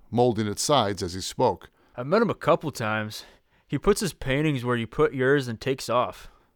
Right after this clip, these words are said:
Speaker 1: That was interesting. I remembered the other paintings next to mine that went into the fire. I wasn't sure where they had come from up till now. I said, "When do you usually see this person?"
Speaker 2: "Around three o'clock, when we normally go down there."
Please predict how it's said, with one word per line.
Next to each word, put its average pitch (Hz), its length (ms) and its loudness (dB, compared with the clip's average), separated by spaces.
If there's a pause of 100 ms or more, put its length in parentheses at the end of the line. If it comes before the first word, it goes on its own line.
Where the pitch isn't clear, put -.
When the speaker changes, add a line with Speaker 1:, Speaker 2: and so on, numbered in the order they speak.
(260)
Speaker 1:
That 180 180 0
was 139 160 4
interesting. 85 560 -12 (500)
I - 60 -6
remembered 190 400 2
the 175 80 2
other 220 180 2
paintings 110 480 -4
next 117 200 -2
to 113 100 -2
mine 127 400 2
that 113 160 2
went 117 140 2
into 104 100 -4
the 101 100 -4
fire. 135 500 -2 (640)
I - 60 -8
wasn't 160 240 -2
sure 160 300 4
where 139 260 6
they 123 120 2
had 107 180 -2
come 196 280 0
from 95 520 -4
up 110 140 -6
till 113 200 0
now. 123 440 -2 (360)
I 127 60 -4
said, 120 400 -2 (180)
"When 190 140 -2
do 240 80 0
you 240 80 4
usually 190 400 0
see 202 320 0
this 131 160 -2
person?" - 460 -8 (220)
Speaker 2:
"Around 175 220 4
three 147 240 0
o'clock, 123 460 2 (100)
when 147 140 -6
we 135 100 -2
normally 120 380 0
go 117 260 -2
down 107 220 -4
there." 104 260 -8